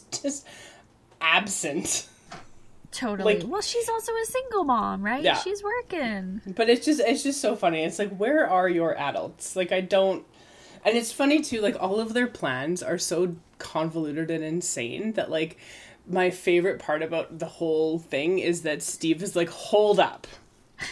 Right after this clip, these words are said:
Speaker 2: Wait
Speaker 1: Hold
Speaker 2: a minute.
Speaker 1: up. Let's
Speaker 2: Wait
Speaker 1: think
Speaker 2: a
Speaker 1: this one
Speaker 2: minute.
Speaker 1: through just one more time. I don't think this is a great idea." And I do appreciate that he is, like, their voice of reason, 'cause they clearly need one.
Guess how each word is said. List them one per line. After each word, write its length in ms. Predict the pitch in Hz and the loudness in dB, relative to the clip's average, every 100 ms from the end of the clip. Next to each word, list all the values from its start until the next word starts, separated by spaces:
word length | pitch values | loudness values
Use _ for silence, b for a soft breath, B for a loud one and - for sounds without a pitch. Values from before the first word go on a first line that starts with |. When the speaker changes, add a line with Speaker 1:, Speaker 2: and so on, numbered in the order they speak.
| B B - | B B -8
Speaker 2:
Wait 280 | 214 202 190 | -2 0 4
Speaker 1:
Hold 180 | 165 | 2
Speaker 2:
a 60 | - | 2
minute. 240 | 160 - | -8 -10
Speaker 1:
up. 40 | - - B B B | -16 -20 B B B
Let's 360 | 180 180 202 196 | 0 8 8 8
Speaker 2:
Wait 60 | 208 | 4
Speaker 1:
think 120 | 202 | 6
Speaker 2:
a 40 | |
Speaker 1:
this 140 | 180 185 | 4 6
one 120 | 170 | 6
Speaker 2:
minute. 120 | 170 | 4
Speaker 1:
through 260 | 180 185 175 147 | 6 6 6 0
just 460 | - 190 175 - 175 | 0 4 4 4 2
one 120 | 170 | 4
more 180 | 165 175 | 4 4
time. 320 | 214 196 190 | 6 6 6
I 80 | 165 | 2
don't 320 | 165 165 160 | 2 0 0
think 140 | 170 151 | -4 -4
this 160 | 160 | -6
is 100 | 170 | -4
a 60 | 170 | -2
great 200 | 160 156 | -2 -2
idea." 340 | 156 147 147 135 | -2 -2 -4 0
And 140 | 175 | 2
I 80 | 180 | 2
do 240 | 165 208 | 2 0
appreciate 540 | 208 196 175 - 185 185 | 0 2 0 4 2 2
that 120 | 156 | -4
he 160 | - 160 | 0 0
is, 160 | 151 | 0
like, 200 | 151 151 | -2 -2
their 140 | 160 156 | -2 -2
voice 340 | 147 147 - | -4 -6 -6
of 100 | 143 | -6
reason, 340 | 139 143 175 175 | -4 -2 -2 -2
'cause 160 | 185 | -4
they 100 | 143 | -6
clearly 400 | 147 - 147 113 | -8 -6 -6 -8
need 240 | - - - | -12 -14 -16
one. 160 | - | -20